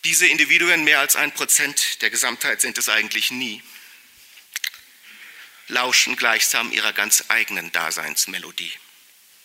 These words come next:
Ihre eigentliche Funktion be-, für das Ganze besteht hauptsächlich darin, sie gründen und verkörpern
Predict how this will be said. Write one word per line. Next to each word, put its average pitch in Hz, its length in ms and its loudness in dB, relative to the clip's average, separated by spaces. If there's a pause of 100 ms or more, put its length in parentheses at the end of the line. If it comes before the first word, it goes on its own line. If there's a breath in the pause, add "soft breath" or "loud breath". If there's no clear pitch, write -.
(1000 loud breath)
Ihre 117 240 -2
eigentliche 135 440 0
Funktion 127 500 0
be-, 117 100 -6
für 120 200 0
das 107 180 2
Ganze 117 320 0
besteht 110 500 0
hauptsächlich 117 520 -2
darin, 101 380 -2 (1000 loud breath)
sie - 180 2
gründen 135 500 -2
und - 180 -4
verkörpern 107 680 -4